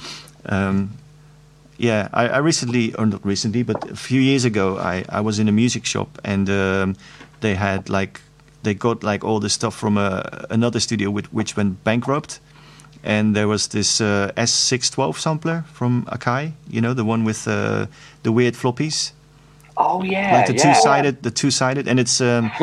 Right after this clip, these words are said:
Speaker 2: <laughs>
Speaker 1: it's a really amazing tool. I got it for free because nobody wanted it. So it's, and it's, we, it's m-, one of my favorite tools ever.
Speaker 2: It's so
Speaker 1: You know, it's got
Speaker 2: crunchy.
Speaker 1: Yeah, yeah. It's like, uh, it's, I believe it's twelve bit, but it's got, uh, it's got a filter and it's got, uh,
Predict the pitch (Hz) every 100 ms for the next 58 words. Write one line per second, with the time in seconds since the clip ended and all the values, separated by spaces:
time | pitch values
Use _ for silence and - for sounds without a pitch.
0 | 139 - - - 151 - 139 131 156 147
1 | 135 117 127 120 113 139 120 101 113 175
2 | 135 113 - 143 135 107 117 113 120 107
3 | 101 110 120 - 85 80 98 101 - -
4 | 104 113 110 - - 117 113 95 - -
5 | 107 101 113 120 107 - 113 107 - 104
6 | 98 113 90 - - - 104 - - 101
7 | 117 135 131 101 95 - - - 135 143
8 | 190 180 185 120 120 - 135 131 127 120
9 | 117 123 - - 127 117 127 160 135 -
10 | 143 143 123 - 143 156 127 123 - 131
11 | 120 113 - 113 110 104 95 - 127 113
12 | - 117 117 117 110 104 101 - - 104
13 | - 98 95 95 92